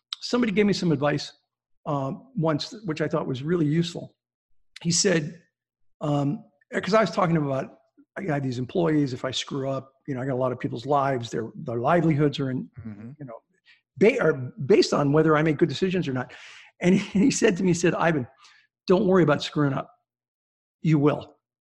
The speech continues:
Speaker 1: It's just, it happens. There's just no way you can run a business without making mistakes." So what you wanna do is two things. One, be honest about the mistake. And two, more important than everything, fix it immediately.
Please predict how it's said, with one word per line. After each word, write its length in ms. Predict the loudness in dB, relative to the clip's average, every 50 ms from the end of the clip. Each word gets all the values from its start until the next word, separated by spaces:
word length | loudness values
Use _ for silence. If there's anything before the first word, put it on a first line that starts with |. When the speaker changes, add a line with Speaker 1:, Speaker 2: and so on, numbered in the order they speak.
| _ _ _ _ _ _ _ _ _ _ _ -12 -8
Speaker 1:
It's 140 | -6 -4 -2
just, 240 | -2 -4 -4 -4 -4
it 120 | -2 2
happens. 600 | 4 4 4 2 0 -2 -8 -14 -18 -20 -20 -6 _
There's 160 | 0 0 2 0
just 160 | 0 2 6
no 140 | 6 6 8
way 140 | 8 8
you 100 | 8 6
can 100 | 6 4
run 120 | 4 4 4
a 40 | 4
business 280 | 2 2 0 -2 -4 -6
without 180 | -6 -6 -6
making 180 | -6 -6 -6 -6
mistakes." 400 | -6 -2 0 0 0 0 -2 -4
So 200 | -4 -4 -6 -6 -12 -20 -20 -20 _ _ _ _ _ -12 -4
what 160 | 0 0 2 4
you 80 | 4
wanna 140 | 4 4 4
do 120 | 4 4
is 100 | 2 2
two 160 | 0 -2 -2 0
things. 320 | 0 -2 -4 -6 -8 -10 -6
One, 420 | -2 2 2 4 4 2 0 -4 -10 _ _ _ _ _ _ _ _
be 140 | 0 2 4 4
honest 460 | 4 4 2 2 0 -2 -6 -8 -14 _ _ _ _ _ _ _ _ _ _ -6
about 480 | -4 0 0 0 2 0 0 -2 -8 -16 _ _ _ _ _ _ _ _ 0
the 60 | 2
mistake. 500 | 2 2 2 0 0 -2 -2 -4 -6 -12 _ _ _ _ _ _ _ _ _ _ _ _ _ 2
And 180 | 2 2 2 4
two, 480 | 4 4 4 4 2 0 -4 -10 -20 _ _ _ _ 0
more 140 | 2 2
important 300 | 2 2 2 2 2 2
than 80 | 2 2
everything, 520 | 2 0 0 0 0 0 0 -2 -4 -8 -14 _ _ _ _ _ _ _ _ _ _ -2
fix 280 | 0 0 0 2 0
it 120 | -4 -4 -6 -10 _ _ _ _ 0
immediately. 520 | 2 4 4 4 4 2 0 -6 -12 -18